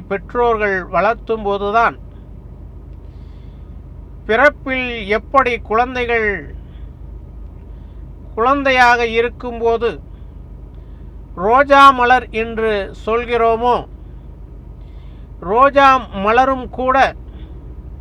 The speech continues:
குழந்தைகளில் இருந்தால்தான்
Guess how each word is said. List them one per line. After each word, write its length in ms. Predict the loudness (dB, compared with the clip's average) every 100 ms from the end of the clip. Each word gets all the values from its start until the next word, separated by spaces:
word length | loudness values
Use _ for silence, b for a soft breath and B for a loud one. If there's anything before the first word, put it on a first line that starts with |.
| -16 B B B B -16 -16 -14 -4
குழந்தைகளில் 840 | 0 0 -2 0 0 0 -4 -8 -14 -16 -16 -18 -18 -18 -16 -16 -16 -16
இருந்தால்தான் 960 | -4 -2 0 4 6 6 4 4 4